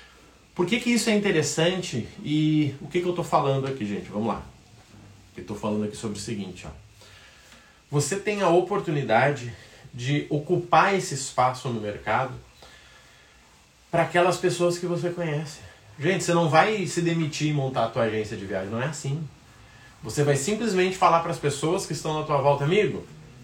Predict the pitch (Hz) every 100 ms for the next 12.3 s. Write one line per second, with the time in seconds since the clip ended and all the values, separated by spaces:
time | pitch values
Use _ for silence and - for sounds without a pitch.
0 | - 190 220 208 - 165 131 127 95 123
1 | 160 160 - - - - - 143 139 143
2 | 143 - 147 143 139 139 139 139 - 139
3 | 127 - - - - - - - 202 170
4 | 156 165 151 143 185 240 190 196 190 175
5 | 196 - 143 - 143 139 127 139 135 -
6 | 139 135 - - - 131 - 131 120 113
7 | 117 110 107 104 - - - 98 135 180
8 | 214 160 170 143 104 - - - - -
9 | - - - - - - 101 143 - -
10 | - - - 107 143 202 196 185 175 170
11 | 180 - 180 175 175 175 180 170 151 123
12 | 104 -